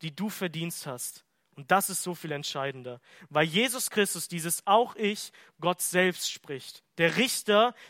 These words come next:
der Lebenden und den Toten, der jede Einzelheit kennt, auch die anderen Sünden der Frau. Das war nicht ihre einzige, nicht ihr einziges Problem.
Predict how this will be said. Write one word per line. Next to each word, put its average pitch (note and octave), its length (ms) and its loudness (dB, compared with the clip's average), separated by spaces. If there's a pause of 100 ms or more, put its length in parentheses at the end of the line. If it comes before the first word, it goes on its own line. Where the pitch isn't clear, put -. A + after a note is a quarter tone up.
(160)
der E3+ 100 6
Lebenden G3+ 460 2
und F#3 140 -4
den F3 120 -6
Toten, F#3+ 400 -4
der D#3 120 2
jede A#3+ 480 2
Einzelheit A3 600 2
kennt, G#3 460 -2 (220)
auch E3 160 -4
die A3+ 100 -6
anderen A3+ 360 0
Sünden D3+ 280 -8
der C3+ 100 -4
Frau. A2+ 320 -12 (220)
Das - 80 -18
war E3 80 -6
nicht A3 120 -8
ihre D3 140 -6
einzige, C3+ 420 -8 (220)
nicht G3 140 -10
ihr F3+ 80 -2
einziges D#3 360 -6
Problem. A#2+ 380 -16